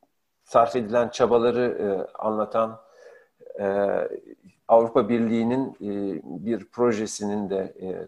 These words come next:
tanıtıldığı bir, e, film. E, onun haricinde yine sosyal girişimcilerle ilgili Sosyal Girişimcinin Yükselişi diye bir film vardı. E, Orman Yangınları ve Ormanı Onaran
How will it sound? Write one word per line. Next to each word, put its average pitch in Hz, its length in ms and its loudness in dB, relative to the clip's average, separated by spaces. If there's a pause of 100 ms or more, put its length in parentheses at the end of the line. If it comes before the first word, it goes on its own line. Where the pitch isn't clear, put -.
(100)
tanıtıldığı 98 640 -8
bir, - 360 -10
e, 87 60 -10 (640)
film. 104 320 -10 (760)
E, 110 280 -2 (360)
onun 127 240 -4
haricinde 139 520 0
yine 143 220 4
sosyal 135 540 2
girişimcilerle 123 880 2
ilgili 107 720 -2
Sosyal 117 500 0
Girişimcinin 110 720 -4
Yükselişi 98 560 -8
diye 90 240 -6
bir 90 240 -14
film 90 240 -12
vardı. 87 460 -6 (840)
E, 110 380 2 (340)
Orman 131 460 8
Yangınları 131 840 4
ve 123 140 6
Ormanı 123 540 4
Onaran 123 540 2